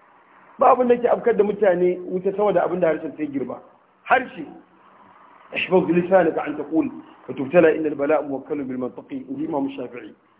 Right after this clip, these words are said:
Ka kiyaye harshenka daga faɗe-faɗe, domin duk bala'i an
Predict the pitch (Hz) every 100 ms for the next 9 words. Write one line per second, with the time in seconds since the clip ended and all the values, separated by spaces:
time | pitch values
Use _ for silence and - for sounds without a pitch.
0 | _ _ - 160 - 254 247 202 196 196
1 | 175 165 156 147 - 180 175 - 131 -
2 | _ _ - 151 190 190 262 214 202 202
3 | 185 190 180 202 202